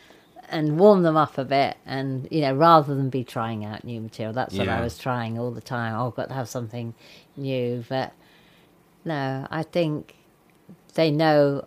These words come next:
Speaker 1: I do it. They feel safe, and yeah.
Speaker 2: You, you say that you, you, the M C ing you do, and you do that obviously as Nessie Ward at the moment.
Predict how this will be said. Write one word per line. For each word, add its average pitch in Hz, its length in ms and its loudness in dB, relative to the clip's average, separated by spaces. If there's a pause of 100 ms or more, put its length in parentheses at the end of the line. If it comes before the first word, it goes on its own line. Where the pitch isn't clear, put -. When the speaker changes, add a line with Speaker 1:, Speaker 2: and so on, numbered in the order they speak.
(120)
Speaker 1:
I 143 360 -4
do 135 160 -4
it. 127 260 -2
They 127 100 -4
feel 147 320 2
safe, 117 680 -4
and 123 360 -6 (320)
yeah. - 280 -4 (920)
Speaker 2:
You, 139 160 -2 (140)
you 139 140 0
say 170 240 4
that 139 120 4
you, 123 140 4
you, 117 260 4 (100)
the 117 160 4
M 117 100 4
C 120 200 2
ing 101 140 2
you 87 80 -2
do, 85 260 -2
and 85 120 -4
you 92 80 -2
do 95 140 -2
that 85 100 -4
obviously 85 320 -6
as 80 200 -6 (120)
Nessie 90 280 -6
Ward 87 260 -2
at 78 80 -12
the - 40 -16
moment. 78 280 -8